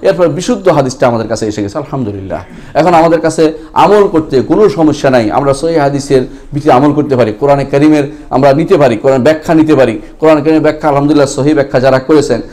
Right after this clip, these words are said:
ইমাম তাবারি রহমতুল্লাহ আলাইহি আছে না, ইমাম তাব-, তাফসীর তাবারি বলে, তাফসীর ইবনে আবি হাতেম আছে, তাফসীর ইবনুল মুনজির আছে,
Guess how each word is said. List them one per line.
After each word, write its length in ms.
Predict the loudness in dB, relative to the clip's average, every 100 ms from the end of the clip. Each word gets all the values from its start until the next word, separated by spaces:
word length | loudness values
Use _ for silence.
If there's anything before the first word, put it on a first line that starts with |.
| -10
ইমাম 260 | 0 0 2
তাবারি 340 | 0 2 2
রহমতুল্লাহ 540 | 2 0 -2 -2 2 2
আলাইহি 220 | 2 -2 -8 -20 -20 -16
আছে 200 | -12 -6
না, 120 | -6 -8 -14 -8
ইমাম 200 | -4 -2
তাব-, 180 | -2 -2
তাফসীর 280 | 0 0 0
তাবারি 320 | 2 2 2
বলে, 220 | 2 -2 -6 -14 -20 -10 -4
তাফসীর 260 | 0 4
ইবনে 180 | 4 2
আবি 180 | 0 0
হাতেম 340 | -2 -2 -2
আছে, 300 | -2 -4 -8 -10 -20 -20 -6
তাফসীর 260 | -4 2 2
ইবনুল 200 | 2 4
মুনজির 340 | 4 4 4
আছে, 460 | 2 0 -4 -6